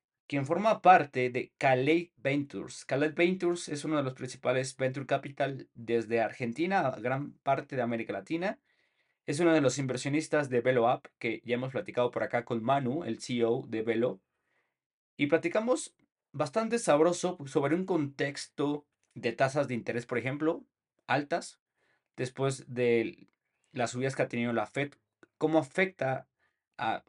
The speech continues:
fondos de capital o venture capital en un contexto bastante ad-, adverso en el mundo web tres y en general. Por otro lado, también platicamos acerca de este nuevo paradigma de la rentabilidad,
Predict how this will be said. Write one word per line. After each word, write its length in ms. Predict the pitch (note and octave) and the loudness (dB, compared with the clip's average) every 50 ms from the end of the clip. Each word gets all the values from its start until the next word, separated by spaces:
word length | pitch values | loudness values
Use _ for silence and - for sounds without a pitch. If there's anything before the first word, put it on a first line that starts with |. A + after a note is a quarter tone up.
| _ _ _ | _ _ _
fondos 260 | - - C#3+ C#3 C3+ | -10 -10 -8 -8 -8
de 60 | C3 | -6
capital 500 | B2+ A#2+ A2 A#2 A2 - A#2 B2 C#3 C3+ - | -4 -4 -4 -6 -4 -2 0 0 0 0 -2
o 120 | A#2+ A2+ | -4 -4
venture 260 | A#2+ B2+ B2 - B2 | -4 -4 -6 -6 -6
capital 460 | - C#3 C3 B2+ - - B2 C3+ C3 - _ _ _ _ _ _ _ _ _ _ _ _ _ _ _ _ _ _ _ _ _ _ _ _ _ _ _ _ _ | -6 -6 -6 -6 -6 -6 -6 -6 -8 -12 _ _ _ _ _ _ _ _ _ _ _ _ _ _ _ _ _ _ _ _ _ _ _ _ _ _ _ _ _
en 160 | - C#3 D3 | -2 0 0
un 80 | E3 F3+ | 0 0
contexto 640 | F#3 F3+ E3 C#3 E3+ D#3+ - - - D#3+ D#3 C#3+ - _ | 0 -2 0 2 2 2 2 2 0 0 0 0 -2 _
bastante 600 | - G#2 G#2+ A#2 A#2 - C#3 C#3 C#3+ C#3+ D3+ C#3+ | -8 -2 0 0 0 2 0 0 0 2 2 2
ad-, 180 | B2+ A#2 G#2+ - | 2 2 0 -2
adverso 640 | - A2+ A2+ A2 A2+ C3+ C#3 C#3 - - D#3+ - C#3 - | -4 -4 -4 0 2 2 2 2 0 -2 -2 -2 -2 -4
en 140 | - A#2+ A#2 | -8 -6 -6
el 100 | A#2 A2+ | -4 -4
mundo 400 | A#2 B2 B2+ B2+ B2 B2 A#2+ A#2 | -4 -4 -2 -2 0 2 2 2
web 200 | G#2 A#2 B2+ - - | 2 2 0 0 0
tres 420 | - D3 E3 F#3 F#3+ - - - _ - | 0 0 0 0 -2 -6 -10 -12 _ -12
y 140 | A2+ A#2 | -8 -6
en 200 | A2+ A2 G#2+ G#2 F#2+ | -6 -6 -6 -8 -8
general. 480 | - A2+ G#2+ G#2+ G2+ G#2 A#2 - - - _ _ _ _ _ _ _ _ _ - | -6 -6 -4 -2 -2 -4 -4 -6 -10 -14 _ _ _ _ _ _ _ _ _ -4
Por 140 | - C#3+ E3+ | 0 0 0
otro 140 | F3 F3 | 2 6
lado, 180 | F3 E3+ F3 E3+ | 8 8 8 8
también 200 | D3+ C#3+ C#3+ C#3+ | 6 4 4 4
platicamos 480 | D3+ C#3+ C#3 - - - C3 C3+ C#3 C3 | 2 0 0 0 0 0 0 0 -2 -6
acerca 600 | A2+ - C3+ A#2+ A2+ - - B2+ B2 B2 - _ _ _ _ _ _ _ | -4 -2 -2 -2 -2 0 0 0 0 0 -4 _ _ _ _ _ _ _
de 120 | - B2 | -6 -4
este 200 | C#3 C#3+ - E3+ | -4 -2 0 2
nuevo 240 | D#3 D3+ - D3 C#3+ | 4 4 4 4 4
paradigma 440 | - A#2+ A#2 A2+ A#2+ A#2 B2+ B2+ B2 | 2 2 2 2 0 -4 -4 -2 -2
de 100 | A#2+ A2+ | -2 -2
la 120 | G2+ G2 | -2 -2
rentabilidad, 800 | G#2 A2+ A2 G#2+ G#2 G2 - G#2+ G2+ G2 G2 F#2+ F#2 G2 G2+ - | -4 -6 -6 -8 -8 -6 -4 -4 -4 -4 -6 -6 -6 -6 -6 -8